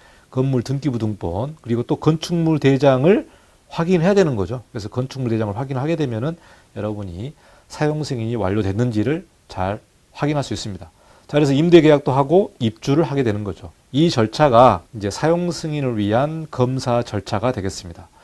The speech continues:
자, 그러면은 우리가 아까 말씀드린 업무대행 건축사가 현장에 나가서 무엇을 조사하는지, 어떠한 서식에 어떻게 체크하는지를 한번 좀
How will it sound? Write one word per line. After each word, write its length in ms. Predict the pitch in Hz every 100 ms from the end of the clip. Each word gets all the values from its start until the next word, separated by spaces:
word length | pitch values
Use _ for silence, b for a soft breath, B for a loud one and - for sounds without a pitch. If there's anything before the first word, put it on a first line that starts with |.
| B B B B
자, 100 | 123
그러면은 320 | 160 165 170
우리가 460 | 151 147 139 170 -
아까 200 | 151 175
말씀드린 600 | 156 147 147 139 139 147 -
업무대행 880 | 123 143 175 196 190 180 180 180 160
건축사가 880 | 165 160 165 - 131 101 135 104 -
현장에 600 | - 208 226 220 214 196
나가서 760 | 175 107 117 123 110 92 120 160 -
무엇을 680 | 107 113 147 226 214 233 220
조사하는지, 840 | 165 139 135 120 107 101 113 78 -
어떠한 560 | 117 127 196 190 202
서식에 800 | 196 208 220 - 214 110 107 160 -
어떻게 400 | 120 - 190 190
체크하는지를 1080 | - - - 214 202 170 120 107 151 240 -
한번 320 | 147 147 123
좀 160 | 107